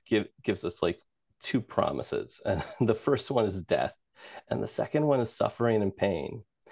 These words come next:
And I, and, and the example I sometimes give is my sister was pregnant with a really wanted pregnancy,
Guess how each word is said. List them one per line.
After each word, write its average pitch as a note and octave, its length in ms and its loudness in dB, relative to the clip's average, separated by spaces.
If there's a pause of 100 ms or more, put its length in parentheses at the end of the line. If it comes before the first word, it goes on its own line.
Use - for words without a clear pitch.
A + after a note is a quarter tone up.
(340)
And G#2+ 140 2
I, G2+ 240 2
and, G#2+ 360 2
and G#2+ 340 2 (320)
the B2 180 -2
example B2+ 400 0
I G#2 60 4
sometimes G2+ 420 -2
give F#3+ 220 -4
is A#2 100 -2
my G2+ 140 2
sister F2+ 720 0 (380)
was F#2+ 400 2 (120)
pregnant F#2+ 340 0
with F#2+ 180 -2
a E2+ 200 0
really A2+ 400 0
wanted F#2 460 -2
pregnancy, C#3+ 540 -4